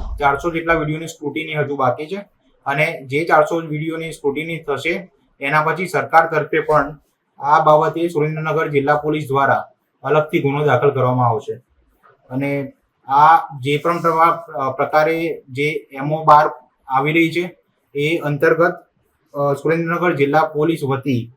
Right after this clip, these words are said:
અ, સુરેન્દ્રનગરની જાહેર જનતાને અપીલ કરવામાં આવે છે કે જો કોઈ આવા, આવા કોઈ લોકો કે જેના આ જે ઈસમ છે યોગેન્દ્ર ઉર્ફે બકરો એને જો વીડિયો બનાવી તેઓની પાસેથી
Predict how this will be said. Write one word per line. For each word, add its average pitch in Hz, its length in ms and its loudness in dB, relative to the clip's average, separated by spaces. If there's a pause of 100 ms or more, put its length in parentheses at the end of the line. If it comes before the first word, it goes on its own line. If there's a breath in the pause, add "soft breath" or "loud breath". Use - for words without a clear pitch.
(420)
અ, 127 240 -4
સુરેન્દ્રનગરની 165 760 -4
જાહેર 147 340 4
જનતાને 151 560 0 (640)
અપીલ 180 300 4
કરવામાં 156 440 6
આવે 135 160 4
છે 156 180 -4 (320)
કે 143 60 2
જો 151 300 2
કોઈ 175 320 0
આવા, 151 540 4 (260)
આવા 165 240 4
કોઈ 170 220 2
લોકો 151 440 2 (440)
કે 170 320 0
જેના 151 480 2 (220)
આ 151 220 6
જે 165 100 0
ઈસમ 170 360 -2
છે 185 100 -4
યોગેન્દ્ર 156 460 2
ઉર્ફે 156 540 -2
બકરો 143 460 2 (300)
એને 156 220 0
જો 165 160 0
વીડિયો 151 300 2
બનાવી 156 520 0 (300)
તેઓની 160 320 2
પાસેથી 165 680 0